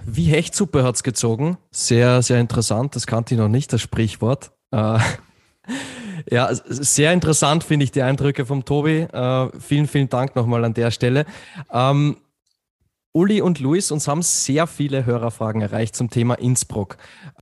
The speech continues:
Liebe Hörerinnen und Hörer, seid's mir bitte nicht böse. Ich kann jetzt nicht jede Hörerfrage einzeln erwähnen. Äh, vielen Dank an den Nico, an die Anna-Katharina, an den Jan K null zwei, an Daluki Punkt K,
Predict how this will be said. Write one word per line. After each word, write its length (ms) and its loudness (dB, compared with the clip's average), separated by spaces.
Liebe 300 2
Hörerinnen 420 4
und 160 0
Hörer, 240 0
seid's 260 -2
mir 80 2
bitte 260 -2
nicht 220 -2
böse. 260 0
Ich 140 -6
kann 220 0
jetzt 200 0
nicht 280 0
jede 500 2
Hörerfrage 600 0
einzeln 480 0
erwähnen. 460 0
Äh, 240 -2
vielen 300 0
Dank 420 -2
an 160 -2
den 160 2
Nico, 420 2
an 160 2
die 160 0
Anna-Katharina, 920 2
an 140 -2
den 360 -2
Jan 360 0
K 260 2
null 200 4
zwei, 520 0
an 340 -2
Daluki 560 0
Punkt 440 -6
K, 340 0